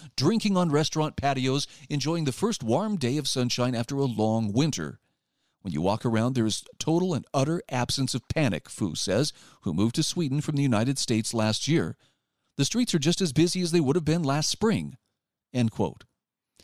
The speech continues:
Now, this kind of stuff was filmed for T V news reports. There's no denying it. There's no point in denying it, rather. Life was relatively normal in Sweden compared to the countries that locked down. Now, that's not to say that people didn't make changes.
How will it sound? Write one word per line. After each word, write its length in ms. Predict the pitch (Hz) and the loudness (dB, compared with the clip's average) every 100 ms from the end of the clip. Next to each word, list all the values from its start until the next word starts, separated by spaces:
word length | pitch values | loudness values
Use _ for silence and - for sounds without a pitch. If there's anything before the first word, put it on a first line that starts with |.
| - - | -20 -2
Now, 80 | 143 | 0
this 160 | 285 | 0
kind 200 | - 349 | 0 0
of 40 | 233 | 0
stuff 220 | - 185 | 0 0
was 160 | 151 - | 0 2
filmed 280 | 185 202 | 2 0
for 120 | 156 123 | -2 -2
T 220 | - 175 | -2 -2
V 140 | 160 | 2
news 260 | 135 143 147 | 4 4 2
reports. 560 | 110 - 78 - - - | 0 -2 -6 -4 -6 -2
There's 180 | 117 | 0
no 140 | 123 151 | 4 2
denying 460 | 117 113 156 113 | 4 2 0 -2
it. 120 | 85 143 | -4 -2
There's 180 | 120 | 0
no 80 | 120 | 2
point 280 | 107 214 185 | 2 0 2
in 80 | 90 | -2
denying 360 | 92 92 90 | -4 -4 -2
it, 100 | 113 | -2
rather. 340 | 107 98 90 156 _ _ _ _ _ | -2 -2 0 -2 _ _ _ _ _
Life 280 | 107 131 165 | -2 0 2
was 200 | 160 165 | 2 4
relatively 500 | 120 135 151 156 175 | 4 2 2 2 4
normal 400 | 147 180 185 143 | 4 4 4 2
in 100 | 156 | 2
Sweden 420 | 143 180 208 113 | 0 0 0 0
compared 400 | 78 127 120 113 | 0 0 2 2
to 60 | 127 | 2
the 100 | 165 | -4
countries 420 | - 110 113 120 | 0 -2 0 0
that 140 | 143 120 | 0 0
locked 280 | 110 117 | 0 0
down. 380 | - 185 92 - - _ _ _ _ _ - | 0 0 0 -6 -14 _ _ _ _ _ -4
Now, 80 | 160 | 2
that's 240 | 185 233 - | 2 2 2
not 160 | 220 | 0
to 100 | 208 | 2
say 240 | 190 240 226 | 0 2 0
that 140 | 151 | 0
people 260 | - 196 170 | -2 0 2
didn't 240 | 156 165 | 2 2
make 200 | 151 156 | 0 0
changes. 540 | - 233 190 85 71 | 0 2 2 2 -4